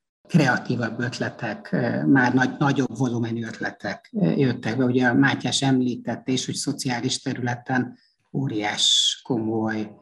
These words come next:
az egész város, ö, szociális ellátására ható ötletet valósíthat meg, ö, a részvételi költségvetésből a város. Hát a má-, a másik dolog, amit én itt látok, a folyamatot, ha figyelem, hogy a Buda azért,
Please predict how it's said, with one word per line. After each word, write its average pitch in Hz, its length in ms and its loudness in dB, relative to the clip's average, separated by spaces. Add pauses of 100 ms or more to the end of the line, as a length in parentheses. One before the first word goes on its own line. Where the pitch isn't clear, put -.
(140)
az 131 140 -4
egész 127 380 -2
város, 113 800 -2
ö, - 220 0
szociális 123 640 -2
ellátására 113 1000 -2
ható 113 480 -2
ötletet - 920 -4
valósíthat 117 800 -2
meg, 107 440 -2 (280)
ö, 131 80 0
a 127 200 4
részvételi 120 640 2
költségvetésből 113 920 0
a 110 80 -6
város. 110 720 -2 (240)
Hát - 160 2
a 185 40 10
má-, 196 300 8
a 190 40 10
másik 175 460 6
dolog, 143 360 4
amit 139 260 4
én 147 260 6
itt 135 140 -4
látok, 139 340 -2
a 127 40 -6
folyamatot, 123 800 -2
ha 135 80 -10
figyelem, 127 640 0 (260)
hogy 147 180 4
a 143 60 8
Buda 151 200 8
azért, 151 460 4